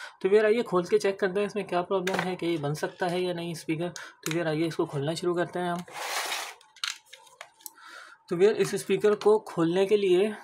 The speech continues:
ये जो इसका front है ये remove होगा, इसमें ऐसा कोई स्क्रू आपको नज़र नहीं आएगा, लेकिन ये इस तरह खुलेगा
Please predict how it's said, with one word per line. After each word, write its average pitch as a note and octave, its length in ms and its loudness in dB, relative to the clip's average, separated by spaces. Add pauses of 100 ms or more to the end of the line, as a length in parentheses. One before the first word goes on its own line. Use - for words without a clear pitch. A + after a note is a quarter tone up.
(440)
ये D#3 140 0
जो D#3+ 120 4
इसका E3+ 220 0
front F3+ 460 0
है F3+ 260 -2 (580)
ये D#3 220 6
remove F#3+ 320 4
होगा, F#3+ 200 4
इसमें G3 260 0
ऐसा E3+ 180 -2
कोई F3 180 4
स्क्रू F3 260 2
आपको E3+ 220 2
नज़र E3+ 240 0
नहीं E3+ 220 -2
आएगा, F3 300 0 (480)
लेकिन D#3+ 280 0
ये F3 100 -2
इस E3+ 200 -6
तरह F#3 200 0
खुलेगा F#3 420 0